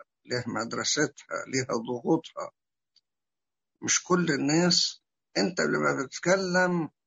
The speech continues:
مع جماعة انت بترمي شبكة، تجيب سمكة صغيرة وسمكة كبيرة وسمكة متوسطة، لكن في العمل الفردي بترمي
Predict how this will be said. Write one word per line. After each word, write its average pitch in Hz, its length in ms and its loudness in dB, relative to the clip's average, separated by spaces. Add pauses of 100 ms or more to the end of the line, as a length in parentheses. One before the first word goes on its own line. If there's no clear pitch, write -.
(640)
مع 123 520 0
جماعة 165 760 4
انت 139 200 -4
بترمي 156 360 2
شبكة، 143 580 0 (2500)
تجيب 160 260 2
سمكة 175 420 0
صغيرة 143 500 2
وسمكة 127 540 -2
كبيرة 139 360 0
وسمكة 131 500 -2
متوسطة، 123 880 -4 (1600)
لكن 143 720 2 (340)
في - 160 -6
العمل 127 400 2
الفردي 127 400 -2
بترمي 117 960 -4